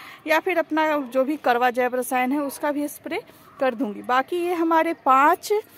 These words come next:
चार grow bag हैं दो feet वाले,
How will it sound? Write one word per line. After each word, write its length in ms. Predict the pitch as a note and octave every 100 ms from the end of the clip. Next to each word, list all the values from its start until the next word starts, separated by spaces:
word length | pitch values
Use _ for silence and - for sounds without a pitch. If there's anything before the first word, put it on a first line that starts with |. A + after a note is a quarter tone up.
| - - - - - - - - B3+
चार 360 | - C#4+ F4+
grow 240 | D4+ D4+ D4+
bag 200 | D4+ D#4
हैं 180 | E4 F4+ - - -
दो 200 | C4 E4
feet 300 | - D#4+ D4+
वाले, 240 | C#4 C4